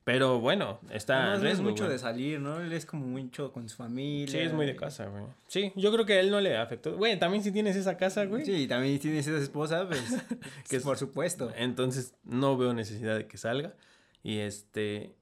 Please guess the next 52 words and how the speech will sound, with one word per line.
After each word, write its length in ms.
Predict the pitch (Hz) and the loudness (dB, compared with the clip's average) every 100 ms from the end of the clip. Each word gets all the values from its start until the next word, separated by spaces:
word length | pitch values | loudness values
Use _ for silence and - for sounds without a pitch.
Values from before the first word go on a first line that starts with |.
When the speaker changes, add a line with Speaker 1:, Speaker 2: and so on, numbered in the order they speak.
| _ | _
Speaker 1:
y 80 | 127 | -2
bueno, 440 | 127 175 165 107 - | 2 2 0 -2 -6
esto 280 | 113 120 139 | -8 -6 -6
fue 140 | 135 | -2
lo, 180 | 127 113 | 0 0
lo 200 | 104 104 | -2 -4
de 140 | 107 101 | -4 -6
Suárez, 380 | 120 127 175 | -4 -4 -4
que 180 | - 101 - _ _ - | -10 -16 -18 _ _ -16
el 140 | 110 - | -16 -8
covid, 380 | 104 147 202 | -4 -2 -2
lo, 260 | 175 80 - - | -2 -6 -8 -6
los 340 | 95 60 - | -6 -6 -8
casos 260 | 110 135 113 | -6 -4 -4
del 160 | 95 | -4
Madrid, 400 | 95 98 101 156 | -4 -4 -2 -4
que 240 | 170 80 - - - _ _ | -6 -12 -14 -20 -20 _ _
es 120 | 110 123 | -4 0
un 120 | 120 | 0
hospital 500 | 107 - 98 110 135 | 0 -6 -2 0 2
ahorita 280 | 110 113 107 | 0 -2 -2
mismo, 340 | 113 131 135 | -2 -2 -2
güey, 200 | 175 240 - - - _ | -4 -8 -14 -20 -20 _
entre 340 | 101 98 95 | -8 -8 -8
todo. 420 | 95 127 139 175 - | -2 0 2 -2 -2
Y 380 | 156 185 190 - | 0 2 0 -2
esta 260 | 165 - 214 | -4 -2 0
semana 600 | 196 180 196 208 220 214 | 0 0 0 0 -2 -2
también 480 | 131 160 196 220 214 | 0 0 0 -2 -4
concluyó, 800 | - 127 120 117 113 156 196 196 - | -2 -2 0 -4 2 2 2 -2 -4
eh, 560 | 120 120 143 160 170 - | -2 -2 -2 -4 -6 -4
la 140 | 107 | -2
Liga 260 | 117 151 160 | -2 -2 -2
Femenil, 360 | 110 107 151 | -2 0 0
amigo. 360 | 135 113 107 104 _ | 0 0 -4 -8 _
A 80 | 120 | 4
mí 80 | 175 | 6
me 60 | 214 | 6
gusta 200 | 214 220 | 6 4
mucho 220 | 214 214 | 4 2
el 80 | 190 | 2
fut-, 260 | 196 190 - | 0 -2 -2
el 120 | 139 | -2
fut 200 | 160 160 | -4 -4
femenil, 340 | 190 131 147 | -4 -2 0
no 100 | 185 | -2
sé, 200 | 185 170 | -2 -4
¿a 80 | 147 | -4
ti 80 | 147 | -6
qué 100 | 147 | -8
te 80 | 151 | -6
parece? 400 | 143 123 139 | -6 -6 -6